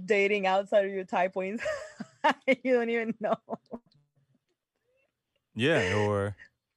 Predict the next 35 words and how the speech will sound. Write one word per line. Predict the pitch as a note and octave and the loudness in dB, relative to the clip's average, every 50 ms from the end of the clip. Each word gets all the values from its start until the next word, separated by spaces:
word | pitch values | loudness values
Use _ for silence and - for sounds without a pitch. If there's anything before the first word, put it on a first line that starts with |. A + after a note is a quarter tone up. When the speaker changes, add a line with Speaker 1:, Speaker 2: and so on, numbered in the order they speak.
| _ | _
Speaker 2:
you | - G#2+ | -20 -14
can, | - - C3+ A2+ F2 D#2+ - | -8 -6 -6 -6 -6 -8 -10
they're | A#2+ A#2+ | -10 -6
like, | A#2 A2 G2+ | -4 -4 -4
"What's | G#2+ B2 - - | -4 -6 -6 -8
your | D#3+ D3 | -10 -6
body | C#3+ D#3+ E3 E3+ F3 E3+ | -4 -4 -4 -4 -6 -6
type?" | - F#3+ F#3+ F#3 F3 _ _ _ - | -8 -10 -10 -10 -14 _ _ _ -8
"Oh, | A#2 B2 A#2 | -6 -6 -4
yeah, | G#2+ G#2 F#2+ F2+ | -4 -6 -8 -8
I | G2 A#2+ | -8 -8
can | A#2 G#2+ | -6 -6
get | G#2+ F#2+ | -6 -4
that | - G#2+ G2+ | -4 -4 -2
ordered." | G2+ G#2+ G#2+ G2+ F#2 F2 _ _ _ _ _ _ _ _ _ _ _ _ _ _ _ - F4+ E4 D#4 | -2 -4 -4 -6 -8 -12 _ _ _ _ _ _ _ _ _ _ _ _ _ _ _ -20 -14 -8 -2
Speaker 1:
You're | D#4+ E4+ F4 G4 F4+ | 2 4 4 4 6
right. | F4 F4 F#4+ G#4 A#4 - C#5+ C#5 C#5+ C#5+ - | 8 8 8 8 8 8 8 8 6 4 2
Like, | - D#4+ D#4+ C#4 | 0 0 0 2
"What | D#4 F4 D#4+ G#4 | 4 4 4 4
is | G4+ D#4+ | 4 2
your | G4 E4 | 2 2
body | F4 D#4+ E4 | 2 0 0
type?" | - C#4+ B3+ | 0 0 4
That's | A3+ D4 E4+ - | 4 4 4 4
another | A4+ G4+ F#4+ - | 2 0 0 0
thing. | G4 E4+ D4 D4+ | 0 0 2 4
Like, | C4+ C4 | 4 4
"What | C4 C4+ D#4 | 4 4 4
is | F#4+ E4 | 2 0
your | D#4 D4+ C#4 | 0 -2 -2
body | A3+ C4 A#3+ A#3 A3+ A3+ G#3 | 0 2 2 2 0 -2 -6
type?" | - G#3 F3 D#3+ D#3+ E3 G3+ | -4 -4 -4 -4 -6 -6 -8
Like, | A3 A3 | -10 -8
you | A#3+ B3+ | -6 -6
know, | B3+ B3+ B3+ C4 | -4 -4 -6 -6